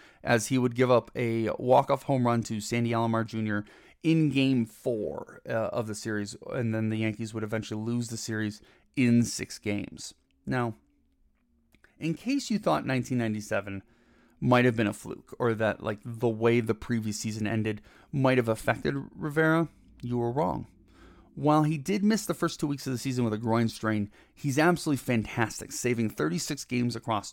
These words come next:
sixty-one point one innings pitched with thirty-six strikeouts,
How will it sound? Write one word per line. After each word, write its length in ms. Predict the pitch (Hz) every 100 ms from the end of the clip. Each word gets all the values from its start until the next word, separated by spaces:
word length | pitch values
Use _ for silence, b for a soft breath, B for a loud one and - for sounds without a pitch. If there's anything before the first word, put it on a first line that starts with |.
| -
sixty-one 600 | - - - 175 147 135 127
point 240 | 120 120
one 200 | 113 107
innings 400 | - 147 151 - -
pitched 320 | 123 - - B B B B
with 320 | 127 120 - -
thirty-six 680 | - 135 131 123 113 -
strikeouts, 560 | - 95 - 87 -